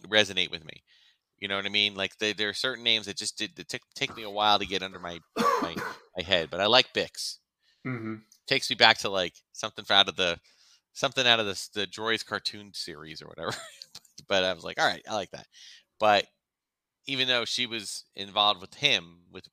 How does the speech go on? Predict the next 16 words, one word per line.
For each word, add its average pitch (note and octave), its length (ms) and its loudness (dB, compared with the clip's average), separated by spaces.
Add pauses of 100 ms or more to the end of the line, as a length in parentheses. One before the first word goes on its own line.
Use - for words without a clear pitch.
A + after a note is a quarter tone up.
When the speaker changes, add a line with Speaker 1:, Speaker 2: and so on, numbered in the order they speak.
(140)
Speaker 1:
with E2 100 -18
the F2+ 120 -8
other A#2 160 -4
guy, D#2+ 300 -4 (420)
well, E2+ 100 -12
he's G#2 160 -4
out A2 120 4
of G#2 40 0
the F#2 80 -4
picture C#3 280 -6
now. F2+ 200 -6
So G#2+ 260 -6
there A#2 140 -2
you G3 80 -6
go. D#4 280 -4 (880)
Speaker 2:
Hey. B2+ 520 -4